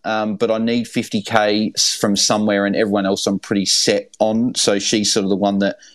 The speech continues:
sort of has to go. Unfortunately, I'm going Kate Hoare to Ella Roberts, but I've also thought about,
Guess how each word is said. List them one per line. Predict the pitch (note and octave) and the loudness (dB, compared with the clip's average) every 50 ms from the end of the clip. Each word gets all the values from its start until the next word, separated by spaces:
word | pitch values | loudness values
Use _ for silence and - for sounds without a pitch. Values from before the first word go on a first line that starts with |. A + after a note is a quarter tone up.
| _ _ _ _ _ _ | _ _ _ _ _ _
sort | - - G#2 G#2 F#2+ | -4 0 0 0 0
of | F#2+ - - | -2 -6 -2
has | G#2+ B2 A#2 - - | 0 0 0 0 0
to | - A#2 | 0 0
go. | F#2+ F#2+ A2+ A2 A2+ A#2 | 0 2 2 2 2 0
Unfortunately, | A#2+ G#2 - B2+ A#2+ A#2+ - A2+ A#2 | -2 -2 -2 -2 -2 -2 -2 -2 -2
I'm | A2+ | 0
going | G2+ A#2+ A2+ A2 G2+ | 0 0 0 -2 -4
Kate | - - C3+ B2 G2 F#2+ | -2 0 0 0 0 0
Hoare | - A#2+ A2 G#2+ G#2+ | 0 0 0 0 0
to | G#2 - - G#2+ G2+ G2 G2+ | -2 -4 -4 -2 -4 -2 -2
Ella | G#2 G#2+ G2 | -2 -2 0
Roberts, | F#2 F#2+ G2 F#2+ - - - - - - | 0 0 0 0 0 -4 -6 -8 -10 -6
but | - A#2 A2 | -2 -2 0
I've | G#2+ A#2 | 2 2
also | C3 C#3 B2+ - B2+ A2+ | 0 0 0 0 -2 -2
thought | - - B2 A2+ G#2+ G#2 | -2 -2 -2 -2 -2 0
about, | F2+ A2 G#2+ G#2 G2+ | 0 0 2 2 0